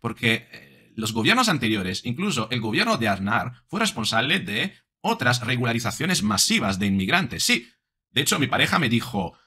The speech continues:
"Roberto, que yo fui regularizada en su momento, eh, en el año dos mil, gracias al gobierno Aznar. Y le fui agradecida votándole". Ojo con esto, ojo con esto porque tiene que ver con algo que te contaré al final del vídeo.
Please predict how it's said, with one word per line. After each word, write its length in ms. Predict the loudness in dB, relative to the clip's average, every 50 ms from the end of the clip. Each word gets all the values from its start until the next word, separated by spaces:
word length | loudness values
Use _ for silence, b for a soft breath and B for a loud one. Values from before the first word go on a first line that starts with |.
| b b
"Roberto, 360 | -6 -2 -2 0 0 0 -2 -2
que 100 | 0 0
yo 140 | 0 0
fui 160 | 2 2 2 4
regularizada 920 | 4 2 2 2 0 0 2 2 2 2 0 2 2 4 4 4 4 2 0
en 160 | -2 -2 0
su 240 | 0 0 0 0 0
momento, 760 | 0 0 0 0 0 0 0 -2 -2 -4 -4 -6 -6 -6 b b b _
eh, 220 | -8 -6 -6 -4 -4
en 120 | -2 -2 -2
el 140 | 0 0 0
año 220 | 0 0 0 0
dos 200 | 0 0 0 0
mil, 200 | 2 0 0 0
gracias 340 | 0 0 0 0 0 0 0
al 100 | 0 0
gobierno 400 | -2 0 0 0 0 0 -2 -2
Aznar. 480 | -2 -2 0 0 0 0 -2 -6 _ _ _ _
Y 220 | 2 4 4 4 4
le 260 | 4 2 2 0 0
fui 260 | -2 -2 0 0 2 2
agradecida 560 | 0 2 2 2 2 2 0 0 4 4 4
votándole". 640 | 4 4 4 4 6 6 6 6 4 2 0 -4 -8 _ _
Ojo 400 | 2 4 4 4 4 2 0 0
con 180 | 0 0 2
esto, 380 | 2 2 2 0 -2 -8 -14 b b b b b
ojo 260 | -2 0 0 0 0 0
con 100 | 0 0
esto 220 | 0 0 -2 -4
porque 340 | -4 -4 -2 -2 -4 B B B B
tiene 180 | 0 0 0 2
que 100 | 0 -2
ver 160 | -2 -4 -4
con 140 | -2 -2 -2
algo 160 | -2 -2 -4
que 80 | -6 -8
te 100 | -10 -8
contaré 480 | -6 -6 -6 -6 -6 -4 -4 -6 -4 -4
al 100 | -6 -6
final 320 | -4 -2 0 0 2 0 0
del 140 | -2 -6 -10
vídeo. 360 | -14 -18 -20 -20 -20 _